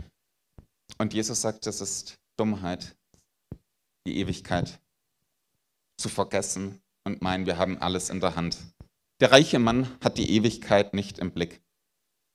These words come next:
In den Psalmen lesen wir das Gebet, „Lehre uns bedenken, dass wir sterben müssen, auf dass wir klug werden.“ Ich weiß nicht, wie es euch geht, ich denke jetzt eher ungern an meinen Tod.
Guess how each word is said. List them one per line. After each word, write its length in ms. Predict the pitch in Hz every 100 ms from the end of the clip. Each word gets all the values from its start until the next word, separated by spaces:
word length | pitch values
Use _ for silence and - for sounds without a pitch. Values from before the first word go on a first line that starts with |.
| _ _ _ - -
In 100 | 165
den 180 | 170 156
Psalmen 400 | - 143 170 170
lesen 340 | 139 160 151
wir 60 | 135
das 240 | 127 -
Gebet, 640 | - 113 120 156 156 - - _ _ _ _
„Lehre 340 | 113 131 147 151
uns 220 | 131 -
bedenken, 520 | 131 - 120 156 -
dass 240 | 123 110 104
wir 80 |
sterben 460 | 110 - 107 120 131
müssen, 480 | 120 - 120 120 117 - _
auf 160 | 110 -
dass 300 | 117 104 -
wir 360 | 107 104 104 - -
klug 560 | - 113 113 - - -
werden.“ 460 | 80 76 76 71 - - - _ _ _ _ _ _ _ _ -
Ich 120 | -
weiß 160 | 143 147
nicht, 120 | 127
wie 40 |
es 140 | 123 -
euch 240 | 156 160
geht, 260 | 143 139 117
ich 360 | 120 - - - _ _ _ _ _ _ _ _ _ _ _ _ _ _
denke 260 | 104 120 -
jetzt 320 | 113 110 -
eher 300 | 113 107 110
ungern 400 | 101 120 110 95
an 160 | - 95
meinen 420 | 87 87 90 85
Tod. 500 | - 87 82 80 -